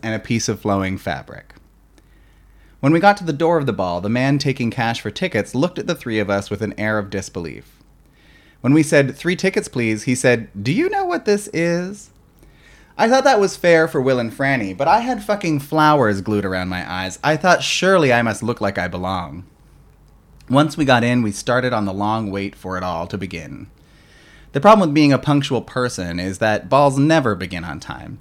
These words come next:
Usually they start two hours after the posted start time, if not three. We wandered amongst the glittering legends we had all seen on YouTube, kind of terrified but thrilled at the same time. At one point,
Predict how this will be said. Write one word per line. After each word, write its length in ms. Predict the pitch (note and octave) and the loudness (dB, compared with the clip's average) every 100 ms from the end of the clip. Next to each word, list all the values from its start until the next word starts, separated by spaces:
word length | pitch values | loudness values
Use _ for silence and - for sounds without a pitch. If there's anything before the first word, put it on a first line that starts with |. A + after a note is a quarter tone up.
| - - - - - | -20 -20 -20 -18 -2
Usually 400 | D3 F#3 F#3 F3 | 0 0 0 0
they 160 | C3 | 0
start 320 | A2 A2+ G#2+ | 0 0 0
two 240 | - G3 G3 | -2 2 6
hours 260 | D#3+ C#3 | 6 6
after 240 | B2+ A#2 A2+ | 4 2 0
the 300 | G#2 G2+ G#2 - | -4 -4 -6 -2
posted 460 | E3 F3 - F2+ | 0 0 -2 -6
start 260 | - F#2 - | -4 -6 -4
time, 300 | F2+ F#2 F#2 | -6 -6 -2
if 240 | D3+ D3 | 0 0
not 260 | A#2+ G#2 G2+ | 0 -2 -4
three. 360 | - F#2+ - - _ - _ - | -10 -14 -16 -20 _ -20 _ -6
We 120 | C3 | -2
wandered 380 | B2+ C3 C3 C3 | 0 2 0 -2
amongst 300 | A#2 A2+ - | -4 -6 -8
the 80 | |
glittering 440 | G2+ A2+ A#2+ A#2+ A2 | -6 -2 -2 -2 0
legends 400 | G#2+ G#2+ A2 G2+ | 0 0 -2 -2
we 120 | G2 | -4
had 80 | G2+ | -4
all 200 | G2+ G#2 | -2 -2
seen 280 | - G#2+ G2+ | -4 -4 -2
on 160 | F#2+ | -4
YouTube, 480 | F2 F2+ F#2+ F2+ F2+ - - - | -6 -10 -8 -8 -10 -14 -20 -6
kind 260 | - G3 A#3 | 2 2 2
of 140 | F3+ | -2
terrified 580 | - D#3+ F#3+ - F#2+ F2+ | -4 -2 -2 -2 -2 -2
but 140 | F2 | -8
thrilled 460 | - - D3+ C#3 G2 | -10 -2 0 2 0
at 80 | F#2 | -6
the 60 | |
same 320 | F#2+ G#2 F#2+ F2+ | -10 -8 -8 -8
time. 500 | - F2+ E2 E2+ - _ _ - - - - | -12 -12 -12 -14 -18 _ _ -20 -20 -20 -10
At 120 | B2 | -2
one 240 | D3 F#3 F3 | 2 2 2
point, 300 | B2 A2+ | -2 -4